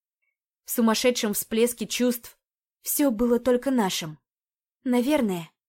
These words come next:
так опрокидывается бездна, когда расцепить рук ты не в состоянии, а губы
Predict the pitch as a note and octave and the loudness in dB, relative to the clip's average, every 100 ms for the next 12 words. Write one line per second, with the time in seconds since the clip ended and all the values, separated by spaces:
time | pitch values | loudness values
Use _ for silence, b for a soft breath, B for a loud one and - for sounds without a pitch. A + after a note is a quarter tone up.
0 | _ _ _ _ _ _ D#4 D4+ A#3+ G#3+ | _ _ _ _ _ _ -2 0 -2 -2
1 | G#3 C4+ G#3+ A3 A#3 D4+ A#3+ G#3 F3+ E3+ | -2 -4 -2 0 0 -2 0 0 -2 -8
2 | E3 _ _ _ _ - G#3 G3 G3+ G3+ | -12 _ _ _ _ -2 0 0 0 0
3 | - A#3 A3 - A#3 A#3+ - _ _ _ | -6 -6 -6 0 0 0 -12 _ _ _
4 | _ _ _ - B3 A#3+ A#3+ - C4 A#3 | _ _ _ 0 2 2 -2 -2 0 0
5 | F#3+ D#3+ D3+ _ _ - A3 G#3+ A#3 F3+ | -2 -6 -12 _ _ -4 -2 0 -2 -2